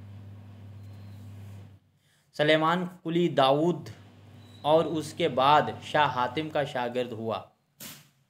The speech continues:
तो इसमें आंसर आपका पचासी नंबर का कौन सा सही होगा? आसान सा सवाल है, सौदा। अगला सवाल है, कत्ले हुसैन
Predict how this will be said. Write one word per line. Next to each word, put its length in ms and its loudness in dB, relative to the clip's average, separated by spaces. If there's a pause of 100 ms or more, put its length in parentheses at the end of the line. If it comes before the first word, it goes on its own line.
(460)
तो 200 -2
इसमें 260 0
आंसर 360 2
आपका 360 0
पचासी 540 -2
नंबर 300 -2
का 160 -2
कौन 240 -4
सा 140 2
सही 340 -4
होगा? 400 2 (1120)
आसान 260 2
सा 140 0
सवाल 280 4
है, 80 4
सौदा। 340 2 (3500)
अगला 260 6
सवाल 380 6
है, 200 4 (600)
कत्ले 360 4 (640)
हुसैन 400 2